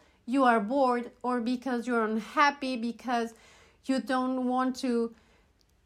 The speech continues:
to do what you have to do in a relationship to make it work. And if you are in a very good relationship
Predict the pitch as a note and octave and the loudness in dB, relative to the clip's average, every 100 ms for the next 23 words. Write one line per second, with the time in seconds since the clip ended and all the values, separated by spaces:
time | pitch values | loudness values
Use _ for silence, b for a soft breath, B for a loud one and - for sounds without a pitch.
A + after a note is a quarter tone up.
0 | _ _ _ _ _ _ - - D4 C4+ | _ _ _ _ _ _ -20 -2 2 2
1 | G#3+ A3 D#4+ D#4+ C4+ A#3+ A3+ A#3+ C#4 - | 0 0 4 4 4 2 2 0 0 2
2 | C#4+ C#4 C#4 B3+ C4+ C4 G#3+ A3 A#3+ B3+ | 4 4 2 -6 -4 -4 -2 -2 -4 -4
3 | C4+ C#4+ A#3+ A3 A3 A3 G3+ B3+ A#3+ G#3 | -6 -6 -4 -4 -4 -6 -2 0 0 -4
4 | - b b B3+ B3+ C#4 C4 D#4 D#4 C4+ | -14 b b 0 4 4 4 6 6 4
5 | A#3+ B3+ D#4 C4+ D4 D4 A#3+ A#3 C#4 F4+ | 0 0 0 0 -2 -2 -2 0 0 -2
6 | B3 G#3 - - - _ | -6 -8 -10 -16 -20 _